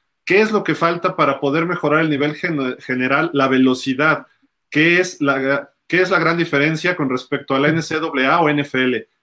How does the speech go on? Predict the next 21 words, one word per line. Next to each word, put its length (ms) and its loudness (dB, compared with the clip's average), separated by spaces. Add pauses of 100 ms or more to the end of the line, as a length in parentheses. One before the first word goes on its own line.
(120)
¿Es 180 0
simplemente 580 0
que 80 -2
los 140 -2
mexicanos 480 -2
somos 320 0
lentos 520 -2
o 120 -6
por 120 -4
qué 80 -2
estamos 400 -2
muy 160 2
lejos 340 0
en 120 0
ese 160 -2
aspecto, 580 -4 (300)
más 240 0
que 80 0
la 160 2
fuerza 380 0
incluso? 600 -4